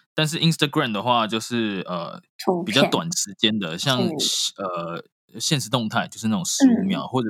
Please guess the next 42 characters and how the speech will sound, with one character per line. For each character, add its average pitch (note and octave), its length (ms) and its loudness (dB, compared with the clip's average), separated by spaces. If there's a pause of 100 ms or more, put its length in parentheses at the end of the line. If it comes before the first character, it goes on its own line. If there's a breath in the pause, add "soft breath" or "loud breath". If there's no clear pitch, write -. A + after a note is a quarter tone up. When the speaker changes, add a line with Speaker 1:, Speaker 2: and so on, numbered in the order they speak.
(120)
Speaker 1:
是 A2 100 -6
大 B2+ 100 4
家 B2 100 4
在 B2 100 2
滑 F#2+ 220 0
照 A2 200 4
片 A#2 160 -2
的 F#2 60 0
时 G2 80 -2
候， G2+ 100 0
都 A2 140 0
是 C3 100 -2
滑 G2 540 0
过 C3 220 2
去 A2+ 240 -2
而 F2+ 80 0
已， F2 160 -2 (100)
不 A#2 80 -6
太 - 340 4
会 C3 200 2
Speaker 2:
对。 - 60 -10 (340 loud breath)
Speaker 1:
仔 F2 240 -10
细 A#2 180 0
去 B2+ 240 -4
点 F#2+ 160 0 (220)
开， G2 260 0 (180)
呃， E2+ 180 -8
你 D#2+ 120 -10
的 F2 120 -6
内 G2 240 0
容 C#2+ 200 -6
在 G2 100 -2
打 E2+ 280 -2
什 - 100 -8
么。 - 160 -14
然 F2 100 -6
后， F#2+ 280 -2 (160 loud breath)
呃， G#2 240 0
一 D3+ 100 -4
方 D3 140 4
面 D3+ 100 0
它 D3 140 4